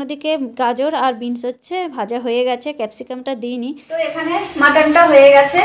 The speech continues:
আর এখানে সব দেখো গাজর, বিনস, তারপর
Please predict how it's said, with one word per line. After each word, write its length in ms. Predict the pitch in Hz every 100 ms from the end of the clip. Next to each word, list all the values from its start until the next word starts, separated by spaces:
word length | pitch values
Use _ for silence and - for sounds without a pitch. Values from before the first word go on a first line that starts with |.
| - - - -
আর 80 | 247 254
এখানে 240 | 254 277 285 -
সব 140 | 269 262
দেখো 240 | 254 254 302 269 269 - - - - - - - 254 254
গাজর, 340 | 254 254 277 269 269
বিনস, 320 | - 262 262 262 -
তারপর 220 | 233 233